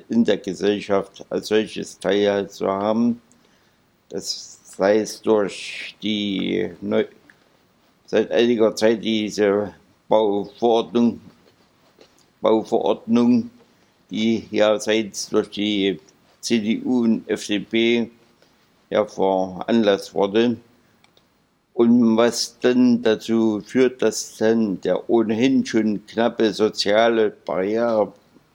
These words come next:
Wohnraum hier noch mehr eingeschränkt wird.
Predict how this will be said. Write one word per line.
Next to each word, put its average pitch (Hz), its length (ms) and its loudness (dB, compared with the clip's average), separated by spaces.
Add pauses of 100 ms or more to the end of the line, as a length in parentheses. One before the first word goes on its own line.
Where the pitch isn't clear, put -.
(460)
Wohnraum 107 800 0
hier 92 200 -6
noch 95 220 -6
mehr 98 380 -2 (180)
eingeschränkt 92 760 -6
wird. 85 300 -6